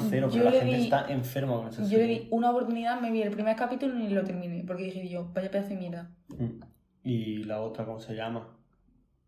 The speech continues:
Speaker 1: A la gente también le gustó mucho Orange is the New Black. Y, o, o,
Speaker 2: Yo no
Speaker 1: o
Speaker 2: me
Speaker 1: Vis a Vis, por lo
Speaker 2: Yo
Speaker 1: que
Speaker 2: Vis a
Speaker 1: sea.
Speaker 2: Vis sí me la he visto, ¿eh? Me enganché bastante, pero Orange is the New Black no me la he empezado.
Speaker 1: Pues no me llaman.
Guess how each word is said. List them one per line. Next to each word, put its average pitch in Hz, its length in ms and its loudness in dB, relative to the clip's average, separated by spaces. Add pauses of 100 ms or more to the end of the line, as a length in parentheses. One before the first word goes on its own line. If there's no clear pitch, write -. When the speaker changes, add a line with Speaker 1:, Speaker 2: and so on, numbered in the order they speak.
(100)
Speaker 1:
A 127 80 2
la 120 80 2
gente 117 160 -2
también 123 240 2
le - 80 2
gustó 117 140 -4
mucho 117 280 -4
Orange 117 380 -2
is 117 60 -8
the 117 80 -4
New 117 180 -6
Black. 117 400 -8
Y, - 240 -12
o, 117 80 2
o, - 320 4
Speaker 2:
Yo 226 160 4
no 226 140 4
Speaker 1:
o 220 140 6
Speaker 2:
me 120 40 10
Speaker 1:
Vis 123 200 6
a 117 60 10
Vis, - 680 -2
por 123 120 -2
lo 107 200 -2
Speaker 2:
Yo 220 60 4
Speaker 1:
que 247 100 6
Speaker 2:
Vis 285 80 6
a 302 80 10
Speaker 1:
sea. 294 60 12
Speaker 2:
Vis 294 100 2
sí 311 80 2
me 277 80 2
la 240 80 8
he 202 120 2
visto, 196 200 -2
¿eh? 240 180 -2
Me 202 80 -2
enganché 196 360 0
bastante, 190 420 -2
pero 180 280 0
Orange 214 460 2
is 202 120 -8
the 208 100 -6
New 214 160 -6
Black 202 260 -4
no 202 160 -2
me 185 80 -4
la 175 80 -4
he - 20 -4
empezado. 175 300 -8 (180)
Speaker 1:
Pues 110 140 2
no 107 80 0
me 104 160 -2
llaman. 104 320 -8